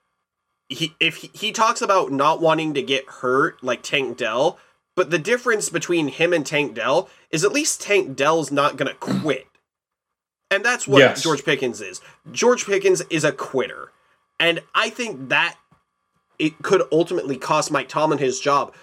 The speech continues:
Speaker 1: But Jake, I want you to real quickly give me your top three candidates to fill those positions, because I don't think Jim Harbaugh is going to go to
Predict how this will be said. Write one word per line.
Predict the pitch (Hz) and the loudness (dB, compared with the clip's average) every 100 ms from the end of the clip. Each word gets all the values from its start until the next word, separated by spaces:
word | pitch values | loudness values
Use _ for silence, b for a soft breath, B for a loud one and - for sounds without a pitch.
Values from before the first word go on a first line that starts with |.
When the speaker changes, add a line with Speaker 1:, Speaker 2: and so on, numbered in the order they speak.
| b | b
Speaker 1:
But | 160 160 | -2 2
Jake, | 202 180 - _ _ 165 | 2 0 -6 _ _ 0
I | |
want | 254 294 | 0 -2
you | 277 214 | -6 -4
to | |
real | 185 196 | 2 2
quickly | 196 208 196 143 | 4 0 2 -4
give | 131 170 175 | 0 2 2
me | 190 | 0
your | 165 120 131 180 214 202 - | -8 -4 2 6 4 2 -12
top | - 175 220 - | -2 0 0 -2
three | 190 196 | -6 -4
candidates | 196 - 175 165 131 127 - b b - | -4 2 2 4 2 -2 -6 b b -10
to | 180 156 | -8 -8
fill | - - 180 190 208 208 208 | -12 -6 4 6 8 6 2
those | 143 123 147 165 160 | -10 -4 0 2 0
positions, | 165 131 147 - 131 123 | -2 -4 -2 -2 -4 -4
because | 294 156 135 b b - | -2 0 -2 b b 0
I | 196 | 0
don't | 269 - | 0 -4
think | - 202 147 | 0 0 2
Jim | 175 151 | 0 0
Harbaugh | 160 160 151 135 - | 4 4 4 0 -2
is | 139 | -6
going | 151 147 | 2 2
to | 139 | 2
go | 135 | 2
to | 135 | 2